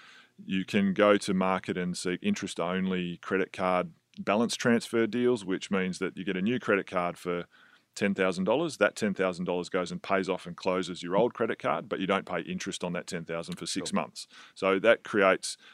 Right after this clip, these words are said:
Speaker 1: a capacity to make payments to the card without interest, reduce your balance down before interest starts accruing again. So all those little tricks and, um, tips that you can take with you to, to just try to improve the amount of cash that you've got inside the household, um, to give you that,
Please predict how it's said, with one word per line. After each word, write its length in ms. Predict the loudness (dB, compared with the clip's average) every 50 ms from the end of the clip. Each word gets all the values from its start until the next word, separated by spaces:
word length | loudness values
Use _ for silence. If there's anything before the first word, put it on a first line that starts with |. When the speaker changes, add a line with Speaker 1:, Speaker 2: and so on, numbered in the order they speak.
| -14 -8
Speaker 1:
a 80 | -8 -6
capacity 500 | -6 -2 2 2 2 2 0 -4 -2 -2
to 60 | 2
make 240 | 4 4 2 2 0
payments 680 | -4 -4 -2 -2 0 -2 -4 -4 -6 -10 -10 -10 -14 _ _ _ _ -14
to 100 | -14 -12
the 100 | -12 -8
card 460 | -2 0 2 4 4 4 2 0 -2
without 260 | 2 6 6 6 6
interest, 460 | 6 0 -4 -8 -8 -8 -10 -12 -14 _ -20 -20 _ -8
reduce 300 | -4 -2 0 0 0 -2
your 80 | -2
balance 300 | -2 -2 -2 -4 -4 -6
down 220 | -6 -6 -6 -8 -8
before 260 | -10 -10 -10 -10 -10
interest 240 | -10 -10 -10 -10 -8
starts 340 | -8 -6 -6 -8 -8 -12 -16
accruing 300 | -16 -14 -12 -12 -10 -8
again. 120 | -10 -6
So 140 | 0 4 4
all 100 | 8 10
those 200 | 10 8 8 8
little 220 | 4 2 2 2
tricks 340 | 0 0 -2 -2 -2 -2 -6
and, 160 | -6 -6 -6 -6 -12 -20 -20 -20 -20 -20 -20 _ -12 -6
um, 300 | -4 -4 -4 -4 -6 -6 -4
tips 300 | -2 -2 -2 -2 -2 -6
that 120 | -6 -6
you 100 | -6 -6
can 120 | -8 -8 -6
take 300 | -2 0 0 -2 -2 -4
with 100 | -8 -8
you 100 | -8 -8
to, 180 | -8 -8 -10 -10 -10 _ -20 -20 -20 -20 -20 _ _ -14
to 60 | -6
just 200 | 0 0 0 2
try 180 | 6 8 10 10
to 100 | 10 8
improve 320 | 6 4 2 2 2 2
the 80 | 2 0
amount 220 | -2 0 -2 -2
of 80 | -4 -4
cash 240 | -4 -6 -6 -4 -6
that 120 | -8 -8
you've 120 | -8 -6 -2
got 240 | 0 0 2 2
inside 360 | 2 0 0 2 0 -2 -2 -2
the 60 | -2
household, 420 | -2 -2 -2 -2 -2 -2 -4 -4 _ _ -20 -20 -20 -20 _ -10
um, 520 | -8 -6 -4 -4 -4 -4 -4 -4 -6 -8 -10 -10
to 100 | -10 -8
give 220 | -4 -2 -2 -2 0
you 100 | -2 -2
that, 200 | -2 -2 -4 -4